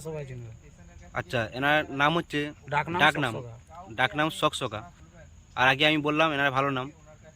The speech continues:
Speaker 2: তো যাই হোক, এনার নাম করবেন, আপনাকে মানে এনার সঙ্গে পরিচয় করিয়ে দিবে, তারপর এই জায়গাটা আসতে পারবেন। তাছাড়া কিন্তু এই জায়গাটা আসতে পারবেন না, কারণ এই জায়গাটা এখনো পর্যন্ত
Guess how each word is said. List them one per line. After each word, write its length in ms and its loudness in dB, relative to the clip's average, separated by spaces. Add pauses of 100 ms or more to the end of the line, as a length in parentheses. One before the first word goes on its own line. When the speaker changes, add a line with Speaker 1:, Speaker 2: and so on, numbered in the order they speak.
(300)
Speaker 2:
তো 60 -8 (100)
যাই 120 8
হোক, 160 0
এনার 140 4 (100)
নাম 100 6 (120)
করবেন, 240 -2 (420)
আপনাকে 340 -2 (760)
মানে 200 -6
এনার 200 0
সঙ্গে 260 -4
পরিচয় 340 0
করিয়ে 220 0
দিবে, 140 -4 (200)
তারপর 320 2
এই 80 0
জায়গাটা 300 4
আসতে 240 -4
পারবেন। 240 -4 (420)
তাছাড়া 400 4
কিন্তু 260 0
এই 120 0
জায়গাটা 260 4 (100)
আসতে 180 -4 (100)
পারবেন 280 2
না, 100 0
কারণ 200 0
এই 100 -6
জায়গাটা 300 2 (320)
এখনো 240 -4
পর্যন্ত 280 -2